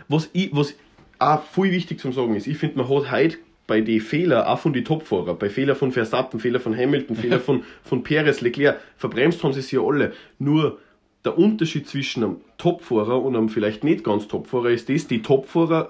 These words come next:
Speaker 1: können weiterfahren, weil sie es abfangen, weil sie es gu-, gut reagieren, weil sie
Speaker 2: Ja.
Speaker 1: wissen, was tun.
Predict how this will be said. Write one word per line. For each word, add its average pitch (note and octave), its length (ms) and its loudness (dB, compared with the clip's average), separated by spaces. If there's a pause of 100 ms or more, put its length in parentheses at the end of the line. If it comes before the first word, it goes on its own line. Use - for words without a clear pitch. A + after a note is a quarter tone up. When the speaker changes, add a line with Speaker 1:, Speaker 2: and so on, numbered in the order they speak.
(120)
Speaker 1:
können C#3+ 360 2
weiterfahren, A#2 520 0
weil G#2 180 2
sie F#2+ 120 -8
es - 100 -10
abfangen, C#3+ 640 2
weil G#2 140 2
sie G#2+ 100 -8
es - 140 -16 (400)
gu-, - 0 -
gut G#3 300 4 (260)
reagieren, D3 440 2
weil C3+ 120 4
sie G#2+ 160 -6
Speaker 2:
Ja. A#2+ 180 4
Speaker 1:
wissen, G3+ 340 2
was C3 160 -2
tun. E3+ 420 4